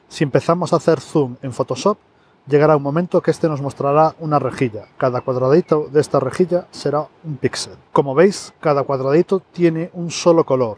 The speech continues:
Esta imagen tiene seis mil por cuatro mil píxeles, como os había dicho al principio, o lo que es lo mismo, veinticuatro millones de píxeles, o como más comúnmente se conocen, veinticuatro megapíxeles. Los píxeles que salen, por ejemplo, de un fichero raw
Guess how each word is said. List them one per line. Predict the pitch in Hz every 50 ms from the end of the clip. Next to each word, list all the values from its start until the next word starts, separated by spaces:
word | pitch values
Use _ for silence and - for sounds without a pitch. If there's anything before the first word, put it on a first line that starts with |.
| - _
Esta | - - - 160
imagen | 151 151 180 180 - - 185 202 208 180
tiene | - - 165 151 156 147
seis | - - 147 127 147
mil | 160 170 185 196 214 - _ _ _ _ _
por | - 185 190 -
cuatro | 196 170 - 165
mil | 165 165 156 151
píxeles, | - - 147 - - - 123 123 -
como | - 135 127
os | 120 -
había | 135 131 127
dicho | 120 110 -
al | 120 -
principio, | - 110 - - 120 - _ 104 98 _ _ _
o | 127
lo | 127 123 117
que | 156
es | 143 143
lo | 151
mismo, | 151 165 - 160 165 170 180 - _ _ _ _ _ _ _
veinticuatro | 147 139 147 143 127 151 143 - 156 143 - 160 175 170 156
millones | 156 156 156 131 139 160 147 131 123 117
de | - 139
píxeles, | 120 - 185 - - - 156 165 160 - - - -
o | 180
como | - 170 165 160 151 - _ _ _ _
más | 160 156 151 139 -
comúnmente | - 131 127 123 123 123 127 120 113 - 117
se | - - 151
conocen, | - 175 143 123 117 - - 123 120 123 _ _ _ _ _ _
veinticuatro | 160 151 - 139 - 117 104 - - 107 104 - _ _ _ _ -
megapíxeles. | 143 139 127 113 - - - - - - - _ _ - - - - _
Los | 131 131 127 - -
píxeles | - 175 - - - 151 139 -
que | -
salen, | - - 147 135
por | 120 - 131
ejemplo, | 123 - 135 127 - - 113
de | 104 113 127
un | 127
fichero | - 135 - - 135 127 117
raw | 117 131 123 117 107